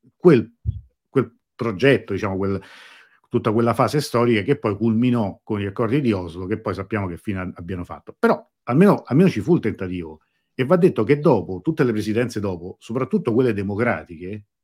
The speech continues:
questo io, lo, lo, bisogna dirlo, hanno fatto un disastro.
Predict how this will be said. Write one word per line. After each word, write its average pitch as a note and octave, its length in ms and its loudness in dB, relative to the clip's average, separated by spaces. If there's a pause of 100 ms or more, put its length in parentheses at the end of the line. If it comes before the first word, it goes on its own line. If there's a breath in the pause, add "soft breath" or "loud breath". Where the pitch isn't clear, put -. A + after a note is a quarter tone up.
(100)
questo - 420 -4
io, - 200 -10 (180)
lo, A2+ 200 -14
lo, D#3+ 340 -6
bisogna D#3+ 320 -2
dirlo, F#2 400 -2 (640)
hanno G3 180 0
fatto F#3 220 -2
un F#3 60 -2
disastro. E3 600 -6